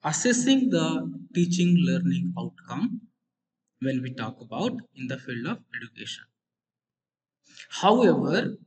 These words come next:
this online assessment and evaluation tools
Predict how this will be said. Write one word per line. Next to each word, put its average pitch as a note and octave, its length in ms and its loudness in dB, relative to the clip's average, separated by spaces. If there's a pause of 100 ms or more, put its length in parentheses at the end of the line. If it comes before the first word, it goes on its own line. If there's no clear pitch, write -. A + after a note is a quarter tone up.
(100)
this G3 440 4
online E3 600 4
assessment D3+ 680 -2
and C3+ 180 -6
evaluation C3 840 -10 (580)
tools G#3+ 580 6